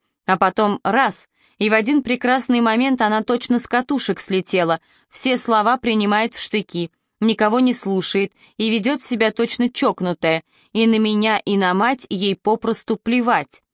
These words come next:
«И когда это началось?» спросил Владан. «В прошлом году», вздохнул Моргунов. Осенью.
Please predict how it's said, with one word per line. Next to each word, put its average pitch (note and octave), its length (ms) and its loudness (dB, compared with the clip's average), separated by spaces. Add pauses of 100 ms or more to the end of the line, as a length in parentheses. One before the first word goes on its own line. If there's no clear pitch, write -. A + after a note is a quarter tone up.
(500)
«И B3+ 120 0
когда A#3 380 2
это A3 180 0
началось?» F#3+ 640 0
спросил G#3+ 540 -4
Владан. A3 440 0 (400)
«В - 120 -20
прошлом C4+ 500 2
году», A#3 380 0 (220)
вздохнул E3+ 540 0
Моргунов. E3 640 -2 (260)
Осенью. D#3+ 600 0